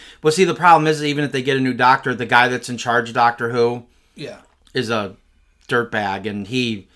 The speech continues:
Speaker 1: just completely, like, he even changed the history of Doctor Who, which this has been going since the sixties,
Speaker 2: Yeah.
Speaker 1: and he changed the history of it, and people were, you know, completely
Speaker 2: But
Speaker 1: like,
Speaker 2: don't you
Speaker 1: "What is
Speaker 2: remember
Speaker 1: this?
Speaker 2: Doctor Who
Speaker 1: What
Speaker 2: when it
Speaker 1: is
Speaker 2: used
Speaker 1: this?"
Speaker 2: to be on Channel eleven?
Speaker 1: Yeah, I
Speaker 2: That,
Speaker 1: used to
Speaker 2: like,
Speaker 1: watch it.
Speaker 2: I used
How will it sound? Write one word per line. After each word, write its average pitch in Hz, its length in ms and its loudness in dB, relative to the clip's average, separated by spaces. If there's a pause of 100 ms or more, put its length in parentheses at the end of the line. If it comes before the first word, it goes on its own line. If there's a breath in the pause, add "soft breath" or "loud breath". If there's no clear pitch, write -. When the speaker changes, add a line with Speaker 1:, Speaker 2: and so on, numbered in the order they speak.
(480 soft breath)
Speaker 1:
just 135 240 -8
completely, 123 680 0
like, 113 200 -2
he - 180 -6
even 151 240 0
changed 135 340 -2
the 107 80 -8
history 131 520 -2
of 107 100 -4
Doctor 107 360 0
Who, 117 180 -6
which 113 200 -6
this 160 180 -6
has 131 100 -12
been 120 160 -4
going 127 260 -8
since 117 260 -10
the 107 140 -10
sixties, 120 800 -8 (100)
Speaker 2:
Yeah. 113 260 -18
Speaker 1:
and 151 120 -4
he 175 180 -2
changed 156 400 -4
the 131 80 -4
history 147 380 -2
of 117 160 0
it, 110 160 -4 (260 loud breath)
and 135 160 -4
people 170 440 0
were, 117 400 4
you 131 120 -6
know, 120 200 0
completely 127 840 -4 (360 soft breath)
Speaker 2:
But 190 160 -10
Speaker 1:
like, 180 140 0
Speaker 2:
don't - 60 -10
you 190 60 -2
Speaker 1:
"What 277 120 4
is 233 60 -4
Speaker 2:
remember 233 220 0
Speaker 1:
this? 151 120 -4
Speaker 2:
Doctor 160 340 -6
Who 160 200 -8
Speaker 1:
What 156 60 -6
Speaker 2:
when 294 120 -2
it 240 60 -4
Speaker 1:
is 147 80 -10
Speaker 2:
used 151 40 -4
Speaker 1:
this?" 139 120 -6
Speaker 2:
to 147 80 -14
be 156 120 -6
on 143 140 -8
Channel 143 400 -12
eleven? 131 460 -12
Speaker 1:
Yeah, 311 320 4
I 214 100 6
Speaker 2:
That, 190 60 0
Speaker 1:
used 220 160 -2
to 254 80 2
Speaker 2:
like, 233 80 4
Speaker 1:
watch 302 340 4
it. 143 180 2
Speaker 2:
I 160 120 -6
used 233 160 4